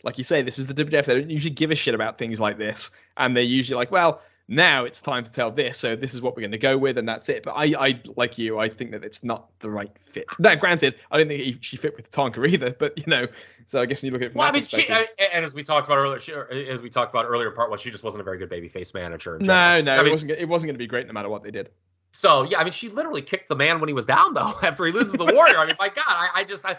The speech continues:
Speaker 2: I mean, maybe I'm just a bitter guy and would have never forgotten. I, I guess that's maybe the story here. But anyway,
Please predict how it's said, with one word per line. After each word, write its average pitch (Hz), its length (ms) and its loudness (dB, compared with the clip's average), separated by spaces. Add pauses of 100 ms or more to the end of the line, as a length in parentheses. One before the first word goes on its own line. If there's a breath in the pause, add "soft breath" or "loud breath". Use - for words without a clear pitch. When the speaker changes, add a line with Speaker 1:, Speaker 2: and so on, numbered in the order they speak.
(200 loud breath)
Speaker 2:
I 165 140 -4
mean, 160 500 -12
maybe 220 260 0
I'm 156 140 6
just 139 140 -10
a 120 40 -14
bitter 123 260 -4
guy 104 260 -4
and 95 100 -12
would 101 80 -12
have 98 80 -12
never 101 240 -8
forgotten. 95 480 -12
I, 90 140 -12
I 92 60 -10
guess 92 200 -12
that's 92 260 -12
maybe 92 180 -12
the 87 80 -18
story 107 320 -4
here. 110 120 0
But - 180 0
anyway, 190 440 2